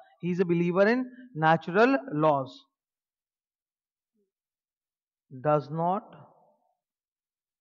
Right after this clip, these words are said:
believe in man made laws। इनके हिसाब से ज्यूरिस्ट लोग जो जजेस हैं, they can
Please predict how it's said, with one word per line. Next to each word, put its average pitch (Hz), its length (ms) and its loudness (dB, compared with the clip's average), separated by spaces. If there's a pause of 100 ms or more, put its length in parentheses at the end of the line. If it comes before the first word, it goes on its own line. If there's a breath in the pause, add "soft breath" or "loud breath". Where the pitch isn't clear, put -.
(220)
believe 156 600 -2 (2000)
in 170 260 -6 (1700)
man 151 560 -2
made 190 360 -2 (1400)
laws। 139 540 -2 (880 soft breath)
इनके 180 300 0
हिसाब 196 320 4 (140)
से 208 160 -2 (520 soft breath)
ज्यूरिस्ट 180 540 2
लोग 196 200 2
जो 196 180 2
जजेस 165 420 4
हैं, 202 240 2
they 175 160 4 (140)
can 202 320 2